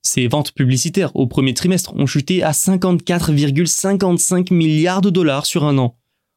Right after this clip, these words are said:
tout en dépassant en même temps les attentes des analystes. Ce qui prouve que le marché de la publicité en ligne est encore un peu instable.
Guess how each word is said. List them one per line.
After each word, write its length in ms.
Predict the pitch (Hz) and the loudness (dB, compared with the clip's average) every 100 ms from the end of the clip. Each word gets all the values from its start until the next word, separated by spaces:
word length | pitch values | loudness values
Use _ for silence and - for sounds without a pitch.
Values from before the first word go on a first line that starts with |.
| - | -2
tout 200 | 151 135 | 0 2
en 100 | 117 | 0
dépassant 480 | 117 131 127 147 143 | 0 -2 -2 -2 -2
en 160 | 139 139 | -2 0
même 200 | 147 147 | 2 0
temps 220 | 180 180 | 0 0
les 240 | 160 180 | 0 0
attentes 300 | 175 180 185 | -2 0 0
des 260 | 165 143 139 | 2 2 2
analystes. 480 | 147 135 107 - - _ _ _ _ | 0 0 0 -4 -12 _ _ _ _
Ce 160 | - 135 | -4 -2
qui 140 | 127 | -2
prouve 240 | - 196 185 | 0 -2 0
que 100 | 143 | 0
le 100 | 131 | 2
marché 300 | 135 - 139 | 0 0 0
de 80 | 123 | -2
la 100 | 120 | -2
publicité 480 | 131 131 131 143 | 0 0 0 0
en 100 | 202 | 2
ligne 200 | 190 214 | 2 2
est 160 | 208 190 | 2 0
encore 260 | 160 185 170 | 0 0 0
un 80 | |
peu 140 | 143 156 | 0 0
instable. 480 | 135 - 117 107 | -2 -2 -2 -2